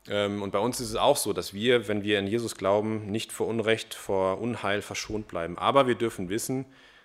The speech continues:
dass wir wie der Schächer eben auch nach unserem Tod in Jesu Ewigkeit und in Gottes Ewigkeit bleiben dürfen und dort hineinkommen.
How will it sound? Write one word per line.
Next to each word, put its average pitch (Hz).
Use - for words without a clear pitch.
dass -
wir 95
wie 151
der 175
Schächer 87
eben 104
auch 113
nach 113
unserem 113
Tod 113
in 104
Jesu 107
Ewigkeit 104
und 90
in 87
Gottes 107
Ewigkeit 101
bleiben 95
dürfen 92
und 87
dort 90
hineinkommen. 85